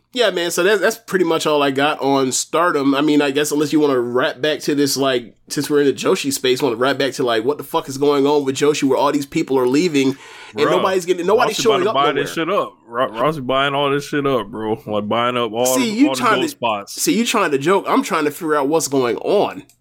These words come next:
Speaker 2: All the dope spots getting bought up. Joshi is
Speaker 1: Okay.
Speaker 2: changing rapidly. Like,
Speaker 1: Look,
Speaker 2: all
Speaker 1: I
Speaker 2: this
Speaker 1: think some
Speaker 2: shit,
Speaker 1: places
Speaker 2: it,
Speaker 1: are gonna
Speaker 2: it,
Speaker 1: have to
Speaker 2: hey,
Speaker 1: shut down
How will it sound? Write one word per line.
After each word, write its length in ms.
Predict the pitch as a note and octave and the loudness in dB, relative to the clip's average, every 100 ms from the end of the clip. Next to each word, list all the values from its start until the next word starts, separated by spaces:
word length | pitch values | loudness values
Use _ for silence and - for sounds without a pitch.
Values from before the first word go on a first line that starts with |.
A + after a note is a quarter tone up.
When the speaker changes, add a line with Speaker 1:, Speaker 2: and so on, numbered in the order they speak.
| _ _ | _ _
Speaker 2:
All 200 | - A#2 | -6 -6
the 100 | A2+ A2+ | -6 -6
dope 200 | A#2 G#2 | -6 -6
spots 320 | - A2 A2 | -2 -2 -2
getting 360 | A2 G#2 G2+ G#2 | -6 -8 -6 -2
bought 200 | G#2+ G#2+ | 0 0
up. 220 | G2+ F#2+ | -2 -2
Joshi 380 | G2+ B2 A#2+ G2+ F#2+ | 0 0 0 -4 -4
is 80 | |
Speaker 1:
Okay. 40 | - | -8
Speaker 2:
changing 600 | - C#3+ A#2+ G2+ F#2 F#2 | -4 -4 -4 -10 -16 -6
rapidly. 680 | A#2 C3 - G2 F#2+ F2+ - _ _ _ _ _ _ | -2 -2 -4 -12 -14 -20 -20 _ _ _ _ _ _
Like, 380 | - G#2 G2+ F#2+ | -14 -8 -6 -4
Speaker 1:
Look, 140 | - A2 | -4 -2
Speaker 2:
all 60 | |
Speaker 1:
I 80 | C3 | -2
Speaker 2:
this 100 | B2+ | -2
Speaker 1:
think 120 | C#4 | -4
some 160 | - - | -2 -4
Speaker 2:
shit, 80 | A2 | -2
Speaker 1:
places 220 | B3 C3 | 0 0
Speaker 2:
it, 20 | |
Speaker 1:
are 20 | |
gonna 140 | A3 G3+ | 2 0
Speaker 2:
it, 60 | F3+ | 0
Speaker 1:
have 120 | F#3+ | -2
to 60 | C#3 | 0
Speaker 2:
hey, 40 | |
Speaker 1:
shut 260 | G2+ G3+ C3+ | 0 -2 -2
down 340 | D#3+ A#3 | 0 0